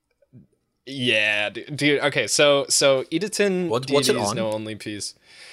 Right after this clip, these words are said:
Speaker 1: It's on Crunchyroll.
Speaker 2: Hmm.
Speaker 1: Um, and it's E dot ten, so I D A T E N.
Speaker 2: Right.
Speaker 1: Uh, this, dude, all right, so it's, uh, it's animated by mappa.
Speaker 2: Okay.
Speaker 1: And it's probably, like, one of their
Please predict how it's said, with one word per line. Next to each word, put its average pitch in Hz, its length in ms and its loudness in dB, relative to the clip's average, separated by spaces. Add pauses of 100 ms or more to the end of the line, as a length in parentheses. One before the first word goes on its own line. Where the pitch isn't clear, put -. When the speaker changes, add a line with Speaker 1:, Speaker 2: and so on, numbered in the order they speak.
(160)
Speaker 1:
It's 123 100 0
on 170 120 2
Crunchyroll. 104 520 -4
Speaker 2:
Hmm. 117 340 -12
Speaker 1:
Um, 104 560 -2 (420)
and 120 100 -4
it's - 220 -2
E 143 160 -2
dot 120 260 2
ten, 92 280 -8
so 101 340 -2
I 113 180 -2
D 110 300 -6
A 104 160 -4
T 101 280 -12
E 95 180 -14
N. 87 300 -14
Speaker 2:
Right. 87 220 -10 (200)
Speaker 1:
Uh, 101 320 0 (540)
this, 139 560 2 (400)
dude, 113 320 -6 (120)
all 123 60 0
right, 110 180 -2
so 127 260 2
it's, 120 400 0 (100)
uh, 113 440 2
it's 120 160 -8
animated 156 420 0
by 147 140 2
mappa. 127 500 -2 (320)
Speaker 2:
Okay. - 200 -8 (840)
Speaker 1:
And 123 360 0
it's 117 140 -4
probably, 143 840 0
like, 113 300 0
one 117 360 -4
of 127 160 -10
their 113 380 0